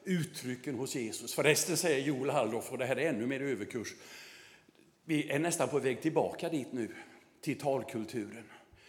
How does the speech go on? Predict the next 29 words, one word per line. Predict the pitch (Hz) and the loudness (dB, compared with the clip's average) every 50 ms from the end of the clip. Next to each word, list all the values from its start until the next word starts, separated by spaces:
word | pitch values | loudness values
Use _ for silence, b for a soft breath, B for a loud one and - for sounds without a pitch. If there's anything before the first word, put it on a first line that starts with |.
| B B B B B B | B B B B B B
Därför | 131 127 - 147 139 | -2 -2 0 0 0
att | 139 - 113 117 | 0 -2 -4 -4
jättemånga | 170 165 170 - - 143 123 123 131 127 127 127 | -4 -4 -4 -2 -2 0 0 0 0 -2 -2 -2
människor | 139 165 175 165 135 117 110 - 120 120 | 0 0 0 0 0 -2 -2 -2 -4 -2
nu | 117 127 139 123 107 | -2 0 -2 0 0
med | 104 110 110 104 - - | -2 -2 -2 -4 -6 -10
Twitter | - - - 139 127 - - - - 135 120 120 120 | -10 -10 -8 -8 -10 -12 -16 -12 -6 -4 -4 -2 -2
och | 123 123 120 123 120 120 120 131 | -2 -2 -2 -2 -2 -4 -2 -2
allt | 127 113 95 - | -2 -4 -4 -4
vad | 131 120 | -4 -4
de | 123 127 | -4 -2
heter, | 131 135 107 101 - 127 | -2 -2 -4 -4 -4 -6
de | 127 113 | -6 -4
här | 120 120 | -4 -4
korta | 107 - - - 165 - - - - - 113 113 | -4 -6 -8 -8 -8 -8 -10 -12 -10 -8 -6 -4
meddelandena, | 127 135 135 123 104 101 104 104 101 98 104 104 95 104 104 98 B B B B B B B B B B B B B B B _ _ _ | -4 -2 -2 -4 -2 -2 -2 -2 -2 -4 -4 -4 -4 -4 -6 -6 B B B B B B B B B B B B B B B _ _ _
där | - 143 135 170 151 170 | -18 0 4 6 6 6
är | 214 208 156 | 6 6 4
ju | 123 127 156 | 4 4 4
grejen | 151 196 185 165 147 123 131 143 | 4 4 4 4 4 4 4 2
inte | 151 170 156 - - 117 | 2 2 2 0 -2 -4
att | 120 - | -4 -6
du | 123 | -8
ska | 113 - 131 | -6 -6 -6
kunna | 113 - 135 117 113 117 | -4 -4 -4 -4 -2 -2
uttrycka | 123 147 160 151 156 - - 113 104 - - 113 117 | -2 -2 -2 -4 -6 -6 -6 -6 -4 -4 -4 -6 -4
en | - 117 113 110 110 110 110 | -4 -4 -6 -6 -6 -8 -10
genomtänkt | 107 113 156 170 160 127 110 101 104 101 - - 120 101 107 101 - | -8 -6 -4 -4 -2 -4 -4 -4 -6 -8 -6 -8 -8 -8 -8 -8 -8
sanning | - - 175 156 156 131 98 95 107 135 151 151 143 - - | -6 -4 -4 -4 -4 -4 -6 -6 -6 -8 -8 -10 -10 -14 -18